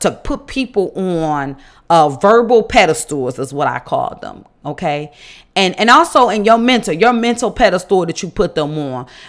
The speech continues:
because there may be a trait or something in them that you see that you're lacking.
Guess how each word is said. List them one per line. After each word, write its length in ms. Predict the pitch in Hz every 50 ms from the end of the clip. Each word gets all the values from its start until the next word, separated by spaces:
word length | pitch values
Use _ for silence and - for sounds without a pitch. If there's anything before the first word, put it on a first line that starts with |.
| _
because 420 | - 202 214 - 277 208 202 147 151
there 200 | 233 247 254 247
may 260 | 240 240 233 226 226
be 240 | - 208 220 - -
a 100 | 175 175
trait 520 | - - - - - 254 269 254 240 -
or 120 | - 180 175
something 460 | - - - 214 214 208 - 190 196
in 160 | 214 220 208
them 200 | 202 185 180 165
that 280 | 170 160 156 - - -
you 140 | 262 262 254
see 320 | - - - 254 226 196
that 240 | 170 160 160 156 -
you're 120 | 240 202 180
lacking. 640 | 175 185 226 262 277 269 269 - - 127 101 -